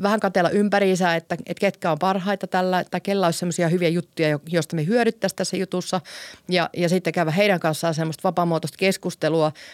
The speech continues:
Siitä kerätä, niin kuin, oman tiimin kanssa sitten näkemys siitä, että miten tätä kannattaisi ehkä lähteä viemään hankintana.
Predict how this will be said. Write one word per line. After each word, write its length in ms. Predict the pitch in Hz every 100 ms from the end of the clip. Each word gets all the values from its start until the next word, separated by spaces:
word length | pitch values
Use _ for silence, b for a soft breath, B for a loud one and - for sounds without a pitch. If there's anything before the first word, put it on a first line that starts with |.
| -
Siitä 280 | 233 214
kerätä, 420 | 170 175 160 156 156
niin 140 | 156
kuin, 120 | 151
oman 200 | 165 160
tiimin 280 | 175 175 156
kanssa 240 | 156 -
sitten 380 | - 160 - 151 - _ _ _ _ _ - 202
näkemys 500 | 190 196 170 160 -
siitä, 220 | 165 160
että 120 | 151
miten 180 | 175 165
tätä 180 | 160 147
kannattaisi 420 | 165 156 - 165
ehkä 180 | 160 156
lähteä 240 | 143 165
viemään 380 | 170 165 151 151
hankintana. 580 | 165 170 190 190 196